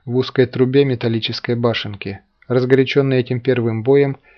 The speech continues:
и первой одержанной победой. Неожиданно его руки сами собой легли на плечи Перлис.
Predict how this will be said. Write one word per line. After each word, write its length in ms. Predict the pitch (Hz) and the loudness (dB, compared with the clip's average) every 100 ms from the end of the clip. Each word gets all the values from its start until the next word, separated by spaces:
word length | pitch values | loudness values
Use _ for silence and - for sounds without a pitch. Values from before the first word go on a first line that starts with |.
| _ _ - | _ _ -4
и 100 | 131 | 0
первой 440 | - 160 156 151 | 4 4 4 2
одержанной 720 | - 113 110 110 113 110 113 | 0 -2 0 -2 -2 -4 -6
победой. 540 | - 117 110 101 98 - _ _ _ _ _ _ _ _ _ _ _ | -4 -4 -2 -6 -8 -12 _ _ _ _ _ _ _ _ _ _ _
Неожиданно 600 | 127 131 135 156 156 147 | 2 4 4 4 2 2
его 340 | 147 131 127 131 | 0 2 6 6
руки 240 | 147 - | 4 0
сами 300 | 135 151 147 | -2 0 0
собой 340 | 139 139 139 131 | 0 2 4 4
легли 300 | 123 123 123 | 4 2 0
на 120 | 120 | 0
плечи 360 | 120 120 - | 0 -2 -2
Перлис. 520 | 120 123 104 101 - | -4 -4 -4 -6 -12